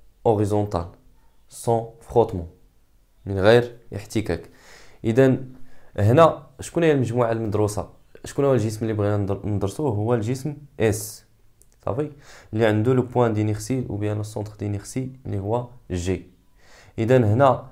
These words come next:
لو ريفيرونسيال غاليليان ديالنا هو اش جي، المركز جي إكس إيكغيك، واش واضح؟ إذا نتوما بلا ما ت-، ترونوا راسكم، ديما راك هاد لي ريفيرونسيال كاملين باش كنخدموا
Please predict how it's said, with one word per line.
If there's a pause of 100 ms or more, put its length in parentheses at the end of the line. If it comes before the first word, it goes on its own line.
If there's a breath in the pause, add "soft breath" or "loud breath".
(120)
لو
ريفيرونسيال
غاليليان
ديالنا
هو
اش
جي، (180)
المركز
جي (260 loud breath)
إكس (300)
إيكغيك، (320)
واش
واضح؟ (340 loud breath)
إذا
نتوما
بلا
ما
ت-،
ترونوا
راسكم،
ديما
راك
هاد
لي
ريفيرونسيال
كاملين
باش
كنخدموا